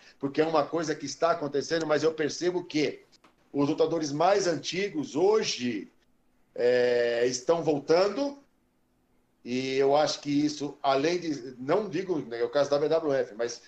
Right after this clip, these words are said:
eu tô falando de W W E, é claro, porque você pega o Ed, que voltou, Jeff Hardy, que voltou, é, se você vai assistindo hoje a W W E, você vê grandes nomes.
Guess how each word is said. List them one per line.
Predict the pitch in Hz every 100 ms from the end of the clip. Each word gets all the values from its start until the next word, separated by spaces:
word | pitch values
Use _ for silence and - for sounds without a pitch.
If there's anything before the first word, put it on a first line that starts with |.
| _
eu | 104
tô | 120
falando | 120 139
de | 147
W | 143 139
W | 147 156 139
E, |
é | 127
claro, | 123 131 127 107 - - _
porque | 123 131 135
você | 131
pega | 131 127
o | 123
Ed, | 135 170 185 170
que | 127
voltou, | 113 127 123 143 180 202 202 _ -
Jeff | 139 131 101
Hardy, | 110 170 196 202
que | - -
voltou, | 120 117 - 139 180 202 202 - _ _
é, | - 123 127 127 127 123
se | 117
você | 120 143
vai | 165
assistindo | 160 147 - 165
hoje | 151 147
a | 143
W | 139 131
W | 127 139
E, |
você | 147 147
vê | 143 131
grandes | 131 160 147
nomes. | 127 160 151